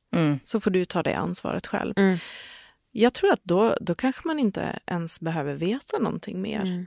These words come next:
Speaker 2: Det
Speaker 1: Nej.
Speaker 2: ka-, det kanske kommer några frågor, men om partnern inte vill berätta,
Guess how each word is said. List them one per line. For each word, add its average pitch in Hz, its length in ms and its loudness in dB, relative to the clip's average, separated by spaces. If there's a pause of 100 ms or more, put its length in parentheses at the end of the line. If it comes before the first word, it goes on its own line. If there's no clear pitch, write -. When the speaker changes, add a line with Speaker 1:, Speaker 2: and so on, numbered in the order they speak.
(140)
Speaker 2:
Det - 80 2
Speaker 1:
Nej. 156 160 2
Speaker 2:
ka-, 285 180 2
det 269 120 0
kanske 285 280 0
kommer 254 320 4
några 226 320 6
frågor, 202 500 0 (300)
men 220 160 4
om 220 140 4
partnern 214 680 2 (540)
inte 247 520 4
vill 208 260 4
berätta, - 720 -2